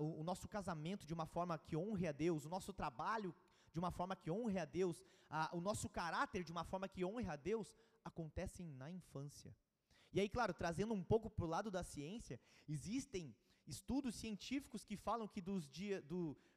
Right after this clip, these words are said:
desde a, da concepção, né, desde quando o espermatozoide entra no óvulo, ali nós já começamos a receber, né, é,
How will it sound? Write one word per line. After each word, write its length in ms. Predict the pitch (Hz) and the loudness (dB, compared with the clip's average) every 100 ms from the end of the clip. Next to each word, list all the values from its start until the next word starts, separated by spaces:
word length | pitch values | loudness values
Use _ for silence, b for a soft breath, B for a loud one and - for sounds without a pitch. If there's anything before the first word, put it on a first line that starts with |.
| B | B
desde 300 | 196 262 220 | 0 2 2
a, 40 | 196 | 0
da 100 | 185 | 0
concepção, 800 | 208 214 214 202 - 220 226 | 0 0 0 0 0 2 0
né, 100 | 156 | -2
desde 220 | 156 202 190 | -2 -4 -4
quando 260 | 202 208 | -4 -2
o 80 | 160 | -2
espermatozoide 800 | 165 202 202 208 180 160 226 185 | -4 -2 -2 -4 -4 -2 -2 -2
entra 240 | 247 262 | -2 0
no 140 | 208 180 | 2 4
óvulo, 420 | 196 208 240 226 B B _ | 4 2 -6 -10 B B _
ali 420 | 208 208 185 277 | 2 2 2 -2
nós 160 | 285 214 | -2 -4
já 80 | 220 | -4
começamos 460 | 208 196 233 247 | -4 -4 -6 -4
a 60 | 214 | -4
receber, 760 | - 247 - 208 143 196 240 156 b b b | -4 -6 -2 -4 0 0 0 -4 b b b
né, 160 | 147 170 104 | -8 -6 -6
é, 200 | 135 | -8